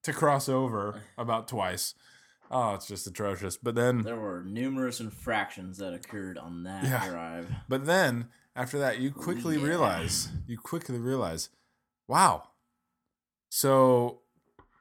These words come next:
Speaker 1: this movie isn't about basketball, is it?
Speaker 2: Oh, you didn't know that?
Speaker 1: Uh-uh.
Speaker 2: Oh. <laughs>
Speaker 1: I didn't know anything about the movie 'cause I tried to avoid,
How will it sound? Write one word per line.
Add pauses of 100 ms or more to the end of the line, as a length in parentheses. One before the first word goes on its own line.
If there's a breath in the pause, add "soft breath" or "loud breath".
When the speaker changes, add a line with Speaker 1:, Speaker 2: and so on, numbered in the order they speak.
(460)
Speaker 1:
this
movie
isn't
about
basketball,
is
it?
Speaker 2:
Oh,
you
didn't
know
that? (140)
Speaker 1:
Uh-uh. (240)
Speaker 2:
Oh. (180)
<laughs>
Speaker 1:
I
didn't
know
anything
about
the
movie
'cause
I
tried
to
avoid,